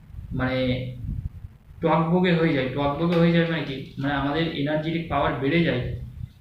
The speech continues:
যখন কিন্তু সব কিছুতেই আমরা সফল হই, যখন আমাদের কাজগুলো কিন্তু একটার পর একটা হয়, আমরা সাকসেস পাই।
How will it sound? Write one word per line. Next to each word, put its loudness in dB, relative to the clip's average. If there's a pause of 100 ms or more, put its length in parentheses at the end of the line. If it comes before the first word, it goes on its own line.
যখন 4
কিন্তু 2
সব -4
কিছুতেই 0
আমরা -2
সফল -4
হই, -4 (640)
যখন 4
আমাদের 6
কাজগুলো 2
কিন্তু 2
একটার 0
পর 0
একটা -2
হয়, 0
আমরা -2
সাকসেস -2
পাই। -2